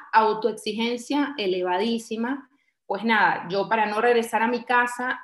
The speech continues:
eh, en la noche, luego de la jornada laboral, porque salía ocho de la noche de mi jornada laboral, pues me hacía cualquier otra actividad que me, que me llevara, qué sé yo, cursos,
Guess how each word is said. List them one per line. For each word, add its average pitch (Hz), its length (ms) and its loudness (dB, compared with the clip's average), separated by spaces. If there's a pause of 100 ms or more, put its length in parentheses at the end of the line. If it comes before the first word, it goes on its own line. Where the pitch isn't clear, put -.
(120)
eh, 180 400 -4
en 190 80 -8
la 196 140 -4
noche, 254 400 0
luego 190 220 -2
de 214 60 0
la 214 100 2
jornada 202 380 0
laboral, 220 380 2
porque 180 200 -8
salía 175 460 -4
ocho 196 280 -6
de 220 80 -2
la 214 120 -2
noche 240 340 -4
de 185 100 -6
mi 180 120 -12
jornada 190 380 -6
laboral, 220 500 -2 (420)
pues 240 240 4
me 196 880 0
hacía 240 400 2
cualquier 247 340 0
otra 254 180 0
actividad 240 680 2
que 233 120 -4
me, 175 360 -8
que 185 120 -8
me 180 120 -8
llevara, 190 440 2
qué - 80 -6
sé 165 160 -10
yo, - 200 -12
cursos, 247 800 0